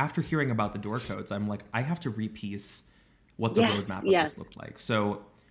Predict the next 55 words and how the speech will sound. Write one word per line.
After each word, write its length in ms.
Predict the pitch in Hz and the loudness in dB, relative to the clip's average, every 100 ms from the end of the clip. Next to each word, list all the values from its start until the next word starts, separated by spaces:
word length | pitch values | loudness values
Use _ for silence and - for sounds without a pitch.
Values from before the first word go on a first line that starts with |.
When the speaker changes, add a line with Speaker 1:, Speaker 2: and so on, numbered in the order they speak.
| _ _ | _ _
Speaker 1:
what's 180 | - 123 | -2 0
sho-, 140 | - 156 | 2 2
okay, 120 | 123 | 2
I 80 | 110 | 2
was 140 | 110 | 2
like, 80 | 104 | 0
"So 120 | - | 0
what's 160 | 113 117 | 0 0
shocking 380 | - 160 175 185 | 2 2 2 2
to 60 | |
me 100 | 120 | 2
about 240 | 104 92 90 | 0 -2 -6
this?" 160 | 95 | -6
If 80 | 110 | -2
I 80 | 110 | 0
go 220 | 110 123 | 2 0
through, 280 | 127 120 107 | 2 2 2
okay, 240 | 104 92 - | 0 -4 -6
so 120 | 107 | -6
if 80 | 104 | -4
I 60 | |
think 260 | 104 170 - | -2 -2 -2
through 140 | 117 | -2
this, 360 | 98 101 - - - - _ _ _ _ - | -2 -2 -6 -10 -20 -20 _ _ _ _ -6
you 120 | 120 | -2
go 180 | 110 127 | 0 0
through 160 | 131 143 | 0 -4
the 80 | |
sliding 500 | 127 - 117 120 131 | -2 2 2 2 2
door, 240 | 113 98 - | 0 -4 -6
you 120 | 69 | -6
enter 220 | 117 123 160 | -4 -2 -2
the 80 | |
sliding 420 | 165 127 123 127 113 | -2 -2 -2 -2 0
door, 460 | 104 101 101 101 - _ | 0 0 -2 -4 -12 _
you 140 | 120 | -2
either 240 | 110 110 113 | 2 2 0
enter 240 | 107 - | -2 -2
the 60 | 139 | -6
code 260 | - 135 | -2 -2
to 80 | 127 | -2
the 80 | 135 | -2
bedroom 340 | 117 104 104 98 | 0 2 0 0
or 120 | 110 | -2
it 120 | - | -2
leads 180 | 107 104 | -4 -4
directly 400 | 107 98 107 107 | -4 -4 -4 -4
into 220 | 101 101 | -4 -4
the 80 | 101 | -4
bedroom. 360 | 90 87 87 - | -6 -8 -8 -6
I 80 | 101 | -4
would 100 | 104 | -4
assume 340 | 104 - 104 | -2 -2 0
it 120 | 113 | -2
does. 420 | 113 82 98 - | -4 -6 -6 -8